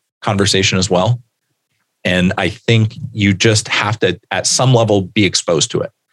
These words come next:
I don't think that you wake up one day and be like, "I'm gonna go be an entrepreneur."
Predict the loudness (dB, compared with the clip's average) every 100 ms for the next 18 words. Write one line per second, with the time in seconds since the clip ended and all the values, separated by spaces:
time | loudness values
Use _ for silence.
0 | _ _ -2 2 2 2 2 0 -2 -2
1 | 0 2 2 0 -2 -2 0 0 0 0
2 | -2 0 0 2 2 2 2 2 0 -2
3 | 0 2 4 4 0